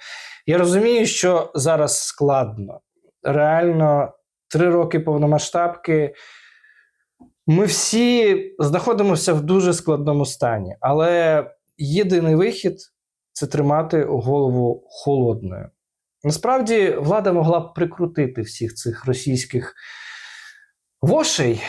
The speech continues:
е, заяви яких межують із поваленням конституційного устрою. Могла б влада це все прикрутити, на те вона і влада, і має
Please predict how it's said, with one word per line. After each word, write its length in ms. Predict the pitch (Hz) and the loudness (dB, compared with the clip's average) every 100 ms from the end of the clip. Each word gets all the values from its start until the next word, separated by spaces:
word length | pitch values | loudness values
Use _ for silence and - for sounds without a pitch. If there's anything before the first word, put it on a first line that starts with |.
| - - - - - - - - - - - 120 | -8 -8 -10 -10 -14 -16 -18 -20 -20 -20 -14 -4
е, 380 | 127 123 120 120 | 0 2 2 0
заяви 500 | 117 160 226 220 175 | 2 2 2 2 2
яких 400 | 165 180 - 151 | 0 -2 -4 -2
межують 640 | 160 143 170 156 135 131 | -2 2 2 2 0 -2
із 460 | 135 131 - - _ | -6 -6 -12 -16 _
поваленням 800 | 156 156 156 127 110 107 101 110 - _ _ | 0 2 2 2 -2 -8 -10 -14 -18 _ _
конституційного 1000 | 127 123 135 127 127 123 127 123 180 320 | -8 -8 -8 -8 -6 -4 0 0 2 2
устрою. 580 | 349 - 143 110 92 - - - - - _ | 0 -2 0 0 -2 -6 -20 -20 -20 -20 _
Могла 320 | 123 160 208 110 | 0 2 2 -2
б 120 | - _ | -8 _
влада 380 | 131 110 - 98 - _ | -2 -2 -6 -14 -18 _
це 140 | 117 | -10
все 160 | 107 113 - _ | -8 -10 -12 _
прикрутити, 640 | 120 117 165 165 285 - 123 | -6 -2 -2 0 -4 0 0
на 140 | 127 | 0
те 160 | 127 240 | 0 0
вона 340 | 190 165 160 | 2 2 2
і 80 | 147 | 2
влада, 580 | 127 151 117 101 95 - _ | 2 2 2 -2 -8 -12 _
і 80 | 117 | -4
має 440 | 135 131 117 104 | -2 0 -2 -6